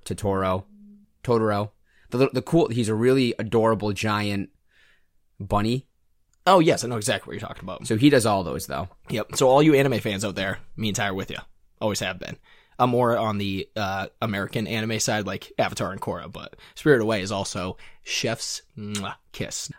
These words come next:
Speaker 1: I feel like most people also would agree that there's a very scary, like,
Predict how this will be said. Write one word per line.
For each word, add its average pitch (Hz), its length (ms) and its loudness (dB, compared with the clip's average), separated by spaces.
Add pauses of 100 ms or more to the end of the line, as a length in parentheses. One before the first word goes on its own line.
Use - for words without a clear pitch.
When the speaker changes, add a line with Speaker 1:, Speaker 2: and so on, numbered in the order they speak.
(140)
Speaker 1:
I 104 100 0
feel 151 180 0
like 135 180 4
most 104 220 0
people 117 260 -2
also 98 640 -2 (460)
would 101 160 -2
agree 98 360 -2
that 90 320 -4 (480)
there's 95 360 -4
a 92 100 -2
very 110 380 -2
scary, 101 800 -2
like, 87 320 -6